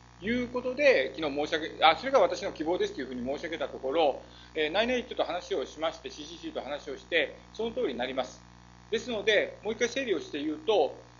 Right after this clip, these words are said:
図書館の館内システムに、えー、従来の図書館カードの、としての図書館の、えー、貸し出し履歴は残ります。残りますが、それは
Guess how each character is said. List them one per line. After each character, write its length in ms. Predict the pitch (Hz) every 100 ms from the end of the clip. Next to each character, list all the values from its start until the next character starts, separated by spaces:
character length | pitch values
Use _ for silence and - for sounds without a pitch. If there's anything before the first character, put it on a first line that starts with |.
| -
図 100 | 240
書 100 | 277
館 180 | 269 214
の 100 | 147
館 220 | 185 214
内 160 | 233 226
シ 140 | 240
ス 40 |
テ 120 | - 165
ム 120 | 131
に、 300 | 160 156 117 - - - -
え 480 | 151 147 143 139 -
ー、 20 |
従 200 | 233 277
来 140 | 262 196
の 80 |
図 120 | 160 175
書 140 | 220
館 180 | 233 220
カ 160 | 233
ー 60 | 220
ド 200 | 135 - - -
の、 300 | 220 202 123 - - -
と 100 | 180
し 60 |
て 100 | 240
の 140 | 240 247
図 120 | 180
書 120 | 208
館 240 | 190 156 156
の、 320 | 190 131 - 139
え 720 | 131 131 131 127 123 123 120
ー、 60 | -
貸 140 | -
し 40 | -
出 120 | 196
し 100 | 208
履 120 | 196
歴 240 | 190 190 226
は 240 | 175 -
残 220 | 139 170 208
り 60 |
ま 100 | 185
す。 140 | 139 - -
残 200 | 233 294
り 80 |
ま 120 | 285 285
す 140 | 135
が、 280 | 147 147 - - -
そ 120 | -
れ 100 | 254
は 260 | 285 196